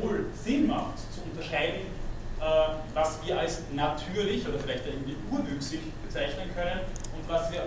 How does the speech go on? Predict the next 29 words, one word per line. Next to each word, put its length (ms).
als 260
technisch 440
zugerichtet, 600
technisch 400
zumindest 420
beeinflusst 640
bezeichnen 360
können. 140
Das 220
aber 220
voneinander 520
radikal 460
abzutrennen 680
und 120
zu 80
sagen, 240
es 140
gibt 220
einen 280
natürlichen 600
Körper 340
an 100
sich, 340
der 200
dann 400
irgendwann 500
einmal, 240
äh, 1000
auf 100